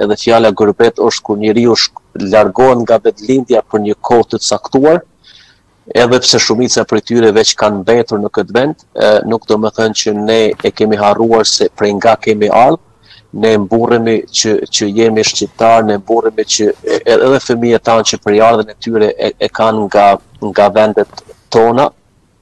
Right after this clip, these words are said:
të lashta ilire, edhe mundohemi që secili prej neve të kontribuoj sado që, që kemi mundësi, që t'i ruajmë këto tradita, e, të, të, të lashta, edhe unë mendoj, e, ndoshta nuk, e,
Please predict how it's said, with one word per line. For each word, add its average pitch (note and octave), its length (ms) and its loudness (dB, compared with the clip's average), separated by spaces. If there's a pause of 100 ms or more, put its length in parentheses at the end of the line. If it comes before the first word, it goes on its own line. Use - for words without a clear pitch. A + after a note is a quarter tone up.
të A2 140 -4
lashta A2 480 2
ilire, A#2+ 400 0 (640)
edhe A#2 160 2
mundohemi B2 560 2
që A#2 240 2
secili A#2 560 -2
prej A2 160 -2
neve A2+ 240 2
të - 160 -6
kontribuoj A2+ 600 0 (180)
sado A#2+ 480 0
që, - 240 -4
që - 240 -8
kemi A2 240 -2
mundësi, G#2+ 540 -4 (340)
që A2 360 0 (280)
t'i A2 160 -2
ruajmë A#2+ 720 2
këto A2 220 2 (100)
tradita, A2+ 640 2 (640)
e, A2 140 2 (260)
të, A2 160 2 (160)
të, - 160 -12
të G#2+ 160 0
lashta, A2+ 600 2 (180)
edhe A#2 160 0
unë C#3 160 0
mendoj, B2 400 0
e, - 260 -4 (360)
ndoshta G#2+ 420 -2
nuk, G#2+ 320 -6
e, G2+ 160 0